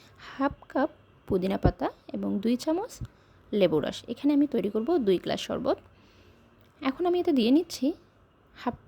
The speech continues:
চামচ বিট লবণ। এভাবে পুদিনা পাতা এবং লেবুর শরবতটা করে খেয়ে দেখবেন কেমন হয়,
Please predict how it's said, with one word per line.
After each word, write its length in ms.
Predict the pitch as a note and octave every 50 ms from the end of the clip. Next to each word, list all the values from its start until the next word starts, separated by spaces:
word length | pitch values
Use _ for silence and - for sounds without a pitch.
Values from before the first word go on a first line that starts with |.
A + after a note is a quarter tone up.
| - _ - - -
চামচ 520 | - C4+ C4+ C#4+ F#4+ B4+ D5 - - - - - - - -
বিট 220 | - E3+ - - D#3+
লবণ। 300 | C#3+ - - - - - G3 - - - - - - - - - - - - - - - - - - -
এভাবে 280 | C#4 C#4+ D#4+ E4 E4+
পুদিনা 300 | E4 - G#3 G3 A3 B3+
পাতা 240 | B3+ C#4+ C#4 - D4+
এবং 220 | D4 C4+ C#4+ C4+
লেবুর 220 | A3 E3+ F3 G#3+ G#3+
শরবতটা 480 | - - C#4 C4 D4 C#4+ - - D4+
করে 240 | C#4+ - C#4+ C#4 C#4+
খেয়ে 220 | C#4 - - C#4 C4
দেখবেন 340 | C#4 C4+ A#3+ F#3+ A3 C#4 - - - - - - -
কেমন 260 | - F#3+ G#3 A#3+ B3+
হয়, 220 | - - D#4+ G4+